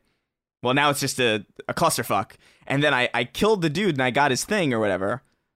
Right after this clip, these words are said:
But now it's like, "Wait, how much time do I have left in the day? Do I need to, oh, I need to infuse this now, right?" Or it's like, "All right, so I'm gonna go hunt for those, like, little glowy things." And it, it,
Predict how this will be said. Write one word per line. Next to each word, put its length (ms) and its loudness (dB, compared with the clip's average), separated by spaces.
But 60 -2
now 160 2
it's 140 -4
like, 280 0
"Wait, 380 0
how 160 -4
much 180 -4
time 200 0
do 80 0
I 40 2
have 160 -2
left 280 -4
in 80 -2
the 80 -4
day? 380 -2
Do 80 -2
I 80 2
need 200 0
to, 260 2
oh, 60 -2
I 100 0
need 140 -2
to 40 -2
infuse 380 -4
this 160 -10
now, 180 -6
right?" 200 -4
Or 120 -4
it's 120 -6
like, 140 -8
"All 40 -2
right, 200 -6
so 100 -8
I'm 60 -6
gonna 120 -6
go 120 -2
hunt 180 -6
for 100 -10
those, 160 -4
like, 140 -6
little 180 -6
glowy 360 -2
things." 500 -4
And 440 0
it, 180 0
it, 200 0